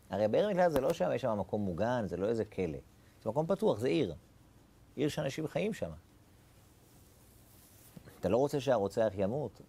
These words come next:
אז תגיד שאסור להרוג אותו בשום מקום.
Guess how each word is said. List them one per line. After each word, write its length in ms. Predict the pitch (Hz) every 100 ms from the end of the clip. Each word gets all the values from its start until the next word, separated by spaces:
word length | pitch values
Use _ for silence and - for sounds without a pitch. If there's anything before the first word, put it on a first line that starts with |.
| - - - - - - -
אז 80 | -
תגיד 220 | 170 254
שאסור 300 | - 262 302
להרוג 180 | 285 147
אותו 180 | 170 180
בשום 300 | 165 170 180
מקום. 280 | 160 95